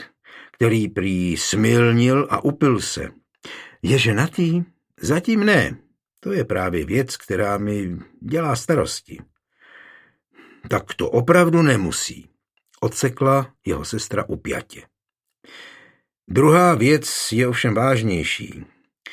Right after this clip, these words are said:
Prý je zapálený pro reformu církve.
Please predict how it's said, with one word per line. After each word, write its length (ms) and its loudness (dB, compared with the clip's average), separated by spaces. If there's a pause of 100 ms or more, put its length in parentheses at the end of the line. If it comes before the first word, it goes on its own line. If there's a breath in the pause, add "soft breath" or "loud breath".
(320 loud breath)
Prý 220 4
je 140 6
zapálený 840 2
pro 260 2
reformu 560 2
církve. 580 -8